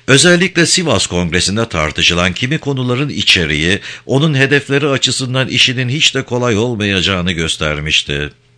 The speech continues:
Sivas'ta Anadolu ve Rumeli Müdafaa-i Hukuk Cemiyeti adı altında kurulan yeni oluşumun gelecekteki siyasi hedefleri açık ve bütünlüklü değildi.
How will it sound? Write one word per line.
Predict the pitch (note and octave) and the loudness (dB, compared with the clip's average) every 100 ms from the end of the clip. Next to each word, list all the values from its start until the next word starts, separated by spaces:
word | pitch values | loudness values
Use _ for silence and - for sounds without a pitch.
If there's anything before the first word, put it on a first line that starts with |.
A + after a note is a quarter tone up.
| _ _ _ _ - - - | _ _ _ _ -18 -16 -12
Sivas'ta | - - E3+ F3+ - E3 | 0 4 6 4 2 0
Anadolu | C#3+ D#3+ D#3 D#3+ D3+ | 2 0 0 0 0
ve | D3+ | 0
Rumeli | A#2 C#3 F2+ D#2+ | 0 0 0 -2
Müdafaa-i | F#2 G#2 G#2+ G#2+ - A2+ B2+ F#2+ F2 | -2 0 0 -2 -2 -2 0 0 0
Hukuk | D#2+ G#2 C#3+ F2+ | -2 -4 -4 -2
Cemiyeti | E2 D#2 E2 D#2+ A2+ | -2 0 0 -2 -2
adı | E2 A2 | -2 -2
altında | G2 E2 G2 F2+ F#2+ | -2 -2 -2 -2 -2
kurulan | F2 E2 F2 | -4 -2 0
yeni | F2+ F#2 G2+ | 2 0 0
oluşumun | C3+ E2+ E2+ - E2 F#2+ G#2 - | -2 -2 -2 -2 0 -2 -2 2
gelecekteki | A#2+ - - C#3 - C3 C#3 | 4 4 2 0 0 -2 -2
siyasi | - C3+ B2+ - C#3 | 0 0 0 0 0
hedefleri | E2+ D2+ E2+ D2+ E2 F2+ | 0 2 0 0 0 0
açık | - A2 - C#3+ A2+ | -2 0 2 0 -2
ve | C3 | -2
bütünlüklü | A2 A#2+ A#2 G#2 G#2 A2 E2 | -2 -2 -2 -2 -2 -2 0
değildi. | D#2 F2 D2+ C#2 C#2 | 0 0 -2 -2 -4